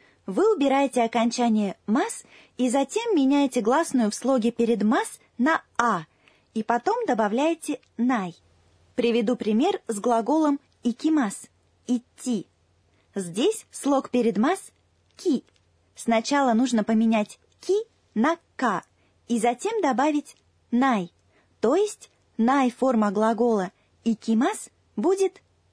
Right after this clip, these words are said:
«иканай», не идти.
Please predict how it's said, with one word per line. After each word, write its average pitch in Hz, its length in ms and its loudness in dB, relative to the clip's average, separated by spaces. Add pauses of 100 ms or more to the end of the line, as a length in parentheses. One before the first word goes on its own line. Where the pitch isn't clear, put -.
(140)
«иканай», 285 600 0 (520)
не 233 260 2 (120)
идти. 196 540 -8